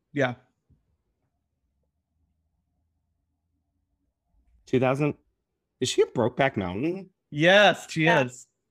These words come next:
Speaker 1: I don't remember it at all, but she is.
Speaker 2: Oh my
Speaker 3: I'm
Speaker 2: God.
Speaker 3: looking at it, and she's, like, credited all the way at the end, so.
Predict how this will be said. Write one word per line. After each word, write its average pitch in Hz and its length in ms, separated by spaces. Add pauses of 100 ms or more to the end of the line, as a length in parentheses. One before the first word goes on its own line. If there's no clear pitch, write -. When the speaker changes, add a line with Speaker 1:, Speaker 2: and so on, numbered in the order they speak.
Speaker 1:
I 143 60
don't 160 160
remember 160 340
it 127 80
at 135 80
all, 135 180
but 123 140
she 139 100
is. 123 140 (380)
Speaker 2:
Oh 139 60
my 254 80
Speaker 3:
I'm 269 80
Speaker 2:
God. 269 60 (100)
Speaker 3:
looking 330 220
at 359 180
it, 339 100
and 269 160
she's, 285 260
like, 302 240 (100)
credited 233 540 (160)
all 214 380
the 226 100
way 208 240
at 196 100
the 175 160
end, 165 400
so. 180 560